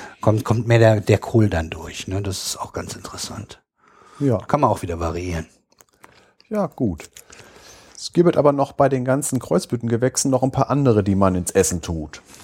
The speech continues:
Speaker 2: Äh, wo, wo, wenn man Masse haben will, kann man da zum Beispiel Meerrettich, Rettich und Radieschen nehmen. Das sind alles Wurzeln von, äh, Pflanzen. Äh,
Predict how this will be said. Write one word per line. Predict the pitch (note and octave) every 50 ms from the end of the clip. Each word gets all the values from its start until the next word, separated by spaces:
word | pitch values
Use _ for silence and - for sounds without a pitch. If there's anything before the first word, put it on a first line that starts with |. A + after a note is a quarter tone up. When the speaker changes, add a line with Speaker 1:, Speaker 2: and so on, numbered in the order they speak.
| - _ _ _ - - - - _ - _ -
Speaker 2:
Äh, | A#2+
wo, | A#2+ A#2 A#2 A#2 A#2+ A#2+ A#2+ A#2+ A2+ - C3 A#2 G#2+
wo, | A#2+ A#2+ A2+
wenn | A#2 A#2 A#2+ A2+ A#2 A#2
man | A2+ G#2+ G#2+
Masse | A2+ C3 - - G3+ F3+ -
haben | - F3+ F3+ F3+ F3+ E3+ -
will, | E3 E3 E3 E3 D#3+
kann | D#3 - - C3+ C#3
man | C3+ C3 B2+
da | B2 B2 B2 A#2+
zum | - - B2+ A#2+
Beispiel | B2 A#2 A#2 A#2+ - - A#2 A2+ A2+ - -
Meerrettich, | A2 A2+ B2 C3+ C#3+ C#3 C3 C#3 C#3 C3+ - - C3+ B2+ A#2 A#2+ G#2+
Rettich | A2+ A#2+ A#2+ - B2 - -
und | - - -
Radieschen | G#2+ G#2+ G#2 A2+ A#2 A#2+ - - - F#2+ F2
nehmen. | E2+ E2+ E2 E2 E2 E2
Das | F#2 F#2
sind | - A2+ G#2+ -
alles | G#2+ A#2 A#2 A2 - - -
Wurzeln | - G#2+ F#2+ F#2+ G#2+ B2 A#2+ - - - E2+ D#2+ D#2
von, | - - F2+ F2 F2 F2+ F2+ E2+
äh, | F2+ F2+ F2 F2 F2+ F2
Pflanzen. | E2+ - - F#2 F2+ F2 E2+ E2+ - - D#2+ D#2 - _ _ _ _ _ _ _ _ _ _ _ _ _ _ _ - - - _ _ _ _ _ _ _ _ _ _ _ _ _ _ _ _ _ _ _ _ _ _ - -
Äh, | - B2 B2 B2